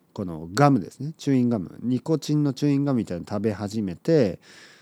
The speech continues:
その後、あのー、まあ、タバコの代わりに、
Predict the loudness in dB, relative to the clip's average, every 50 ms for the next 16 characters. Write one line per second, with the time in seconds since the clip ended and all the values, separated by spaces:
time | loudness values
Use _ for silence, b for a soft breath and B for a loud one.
0 | B B -6 -4 0 4 4 4 4 2 0 2 4 4 4 2 2 -2 -4 -8
1 | _ -4 -4 -2 -2 0 -2 -2 -2 -4 -4 -6 -8 -10 -10 -12 -12 -12 -14 -14
2 | -16 -8 -2 0 0 0 2 0 2 2 2 2 2 0 0 0 -2 -2 0 2
3 | 6 6 6 6 6 4 4 4 2 2 2 -2 -4